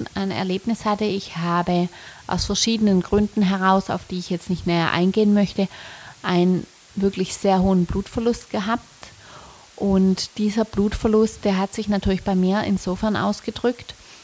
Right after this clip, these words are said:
dass mir sehr schwindelig war und Treppengehen eigentlich fast nicht möglich war. Dann war's passiert, dass, ähm, ich hatte eine Mitarbeiterin, die länger krankgeschrieben war und die war dann auch noch über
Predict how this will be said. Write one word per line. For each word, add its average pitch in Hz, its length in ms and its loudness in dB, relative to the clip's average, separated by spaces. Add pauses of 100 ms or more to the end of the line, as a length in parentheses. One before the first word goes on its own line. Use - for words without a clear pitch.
(200)
dass 202 260 -2
mir 196 540 4 (880)
sehr 185 200 0
schwindelig 220 580 2
war 220 320 2
und 196 200 2 (140)
Treppengehen 196 540 0
eigentlich 175 380 0
fast - 320 -4
nicht - 200 -2
möglich 170 460 0
war. 143 240 -4 (1300)
Dann 180 180 4
war's 214 520 4
passiert, 214 680 2
dass, - 460 -4
ähm, 175 320 0
ich - 180 -6
hatte 170 140 -4
eine 175 120 4
Mitarbeiterin, 196 840 2
die 175 180 -2
länger 160 300 0
krankgeschrieben 226 800 0
war 190 240 2
und 180 100 4
die 180 120 -2
war 170 140 2
dann 165 180 0
auch 170 180 -2
noch 170 220 0 (840)
über 175 600 4